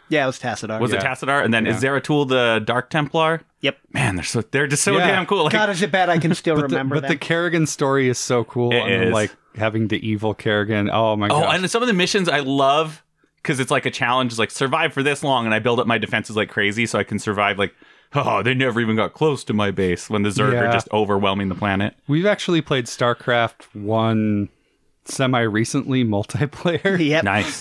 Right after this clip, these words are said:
Speaker 3: So, uh, we, we learned something really strange. I heavily favor Protoss. Like, I would pray, I would play, like, seventy percent of my, eighty percent of my games as Protoss.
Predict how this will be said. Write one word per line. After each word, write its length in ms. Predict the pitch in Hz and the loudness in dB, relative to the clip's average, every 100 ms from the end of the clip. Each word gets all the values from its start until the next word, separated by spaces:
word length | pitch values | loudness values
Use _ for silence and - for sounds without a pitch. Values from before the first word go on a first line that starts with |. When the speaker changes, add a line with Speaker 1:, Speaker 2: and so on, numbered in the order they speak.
| - | -8
Speaker 3:
So, 520 | - 147 135 127 127 - _ - _ _ - | -2 0 2 2 0 -4 _ -20 _ _ 0
uh, 380 | 135 127 123 123 | 2 4 2 2
we, 220 | 135 135 | 2 2
we 180 | 139 135 | 2 2
learned 340 | 131 151 147 | 2 2 0
something 460 | - 143 135 135 120 | 0 -2 0 0 2
really 360 | 117 120 123 | 2 2 2
strange. 640 | 117 - 120 107 98 98 - - _ _ _ _ _ | -2 -2 0 2 2 0 -4 -16 _ _ _ _ _
I 160 | 117 117 | 0 0
heavily 500 | 123 135 135 135 139 | 0 -2 0 2 2
favor 480 | 131 135 123 123 123 | 2 0 2 2 -2
Protoss. 840 | - 127 113 - 107 104 - - - | 0 0 0 2 2 2 -2 -10 -4
Like, 320 | 104 95 - - _ _ _ _ _ _ _ _ _ - | 0 0 -4 -16 _ _ _ _ _ _ _ _ _ -2
I 120 | 104 | 0
would 200 | 107 104 | -2 -2
pray, 320 | - 107 104 - | -2 0 0 0
I 120 | 113 | 0
would 160 | 110 - | -2 -2
play, 180 | 117 | -2
like, 180 | 104 101 | -2 -2
seventy 340 | - 101 101 98 | -2 -2 -2 -2
percent 300 | 107 104 98 | -2 -2 -2
of 60 | |
my, 260 | 95 95 95 | -2 -2 -4
eighty 240 | 107 98 95 | -4 -2 -2
percent 320 | - 95 95 | -4 -4 -4
of 60 | 95 | -4
my 100 | 92 | -4
games 280 | 92 92 | -4 -6
as 80 | 92 | -8
Protoss. 560 | - 95 92 95 95 | -6 -6 -4 -4 -6